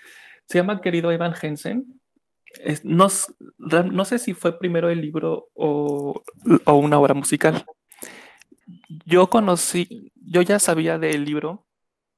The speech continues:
porque en la obra musical el protagonista, este, es un artista que me gusta mucho. Entonces, pues, yo lo sigo, entonces, pues, yo, yo sabía, había escuchado unas canciones, pero, eh, así, pero no, no se me antojaba el libro porque,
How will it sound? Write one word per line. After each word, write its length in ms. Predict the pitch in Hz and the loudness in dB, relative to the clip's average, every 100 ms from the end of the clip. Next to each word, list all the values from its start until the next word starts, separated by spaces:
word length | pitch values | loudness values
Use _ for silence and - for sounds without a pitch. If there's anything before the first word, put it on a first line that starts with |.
| _ | _
porque 420 | 160 151 147 156 156 | -6 -6 -4 -6 -4
en 200 | 151 147 | -2 0
la 180 | 147 - | -2 -2
obra 280 | - 160 196 | -4 -2 -2
musical 640 | 180 - 151 151 151 160 - _ _ _ _ _ | -4 -8 -8 -6 -4 -4 -10 _ _ _ _ _
el 280 | 180 151 147 | -4 -2 -4
protagonista, 840 | - 147 143 147 147 - - - _ _ _ _ - | -8 -8 -8 -8 -8 -10 -8 -10 _ _ _ _ -18
este, 520 | 156 - - - 277 | -16 -10 -10 -10 -14
es 120 | 160 180 | -12 -8
un 80 | 170 | -8
artista 300 | - 156 160 | -8 -10 -10
que 100 | 156 | -10
me 100 | 143 | -10
gusta 240 | 156 147 | -6 -6
mucho. 280 | 151 180 - _ _ _ _ _ _ - - | -6 -12 -16 _ _ _ _ _ _ -20 -10
Entonces, 300 | - - 151 | -6 -2 -2
pues, 160 | - 147 | -2 -2
yo 80 | 139 | -4
lo 120 | 156 | -4
sigo, 520 | - 170 175 175 - - | -4 -4 -2 -2 -2 -8
entonces, 360 | 208 156 151 156 | -12 -10 -8 -6
pues, 140 | - | -8
yo, 60 | 147 170 | -8 -10
yo 120 | 156 | -10
sabía, 600 | - - 156 156 151 160 _ _ _ _ _ | -10 -12 -10 -10 -10 -14 _ _ _ _ _
había 140 | - 165 | -8 -8
escuchado 320 | - 160 156 | -8 -10 -10
unas 140 | 147 | -10
canciones, 400 | - 143 147 147 | -10 -8 -6 -6
pero, 460 | - - - - 147 _ _ _ _ _ _ _ _ - | -4 -4 -4 -6 -12 _ _ _ _ _ _ _ _ -14
eh, 200 | - _ - - 190 | -14 _ -20 -16 -12
así, 180 | - | -6
pero 180 | 190 175 | 0 0
no, 120 | 175 | 0
no 160 | - 175 | -2 -4
se 100 | 190 | -2
me 60 | 180 | 0
antojaba 380 | 170 - 160 | 0 0 2
el 100 | 160 | 2
libro 220 | 160 160 - | 2 0 0
porque, 380 | - - - | -4 -4 -6